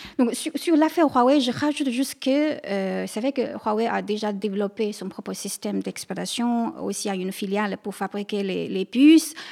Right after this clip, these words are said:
en collaboration avec une, avec des, d'autres sociétés occidentales, mais ça va, ça va prendre beaucoup de temps pour Huawei de créer tout un écosystème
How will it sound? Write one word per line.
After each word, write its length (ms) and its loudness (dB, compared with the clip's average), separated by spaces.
en 160 -4
collaboration 580 0
avec 260 -2
une, 440 0
avec 320 0
des, 240 -2
d'autres 160 -2
sociétés 640 0
occidentales, 580 2
mais 260 2
ça 220 0
va, 120 0
ça 200 -2
va 100 2
prendre 380 2
beaucoup 240 0
de 40 -2
temps 300 0
pour 220 -6
Huawei 300 4
de 120 -2
créer 400 -2
tout 120 -10
un 180 -4
écosystème 800 -6